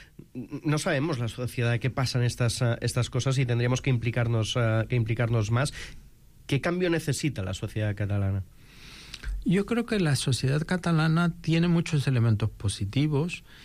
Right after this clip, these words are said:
Speaker 2: y que se deben potenciar, pero como toda persona, no tiene acceso a todos los conocimientos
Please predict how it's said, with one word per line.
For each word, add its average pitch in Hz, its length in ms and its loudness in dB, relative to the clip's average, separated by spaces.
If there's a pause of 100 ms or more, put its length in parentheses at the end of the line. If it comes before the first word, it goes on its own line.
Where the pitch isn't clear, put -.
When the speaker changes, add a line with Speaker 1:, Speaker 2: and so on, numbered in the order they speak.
(200)
Speaker 2:
y 117 140 0
que 127 120 0
se 120 160 0
deben 123 360 2
potenciar, 101 680 -2 (180)
pero 170 280 0 (800)
como 151 280 2
toda 208 280 0
persona, 170 640 -2
no 165 240 2
tiene 202 220 2
acceso 185 520 0
a 120 60 2
todos 110 400 2
los 104 160 0
conocimientos 92 1040 0